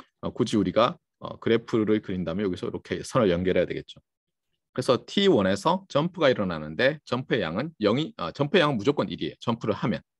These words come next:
디스컨티뉴어티의 양은 무조건 일이에요. 네. 자, 그리고,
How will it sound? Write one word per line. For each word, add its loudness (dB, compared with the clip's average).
디스컨티뉴어티의 0
양은 -2
무조건 -2
일이에요. -6
네. -20
자, 0
그리고, 4